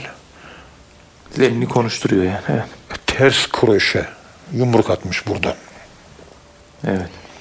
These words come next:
Speaker 2: Yani bizi karşı taraftan, karşı tarafın gözüyle anlatıyor. Lenin karşı taraf, ötekidir.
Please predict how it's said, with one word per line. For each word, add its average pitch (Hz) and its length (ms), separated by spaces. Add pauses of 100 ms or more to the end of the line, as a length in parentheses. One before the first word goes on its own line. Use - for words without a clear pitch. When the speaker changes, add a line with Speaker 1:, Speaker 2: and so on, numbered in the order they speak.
(1300)
Speaker 2:
Yani 101 300 (800)
bizi 110 280
karşı - 380
taraftan, 113 500 (180)
karşı - 300
tarafın 117 340
gözüyle 117 380
anlatıyor. 85 500 (1600)
Lenin 120 300
karşı - 360
taraf, 101 360 (180)
ötekidir. - 680